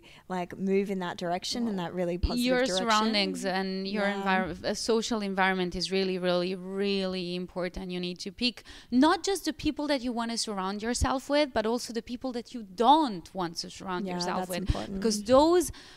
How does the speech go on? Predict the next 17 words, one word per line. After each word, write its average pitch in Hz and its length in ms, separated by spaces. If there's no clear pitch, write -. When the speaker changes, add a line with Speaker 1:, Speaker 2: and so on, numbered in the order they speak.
Speaker 2:
will 311 640
bring 220 460
you 359 120
down 285 300
and 247 140
suck 247 240
your 254 120
energy, 220 540
and 214 260
those 254 320
will 247 180
make 233 280
more 240 240
damage 269 540
than 240 180
the 240 80
ones 226 520